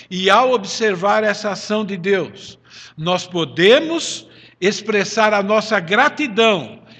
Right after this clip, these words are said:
em qualquer situação, mesmo em situações difíceis.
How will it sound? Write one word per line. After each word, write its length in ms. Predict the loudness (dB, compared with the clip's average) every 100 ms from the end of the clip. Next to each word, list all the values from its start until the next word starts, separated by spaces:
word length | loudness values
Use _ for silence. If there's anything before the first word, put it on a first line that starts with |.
| -10 -2
em 160 | -2
qualquer 560 | 0 -2 0 4 4 4
situação, 760 | -2 -4 -2 -4 -6 -12 -12 -20 _ _ _ _ _ _ _ _ _ -10
mesmo 640 | 0 2 2 0 -6 -6
em 140 | -6 -8
situações 720 | -8 -4 -2 -2 -4 -4 -6
difíceis. 800 | -8 -4 -2 -2 -8 -18 -20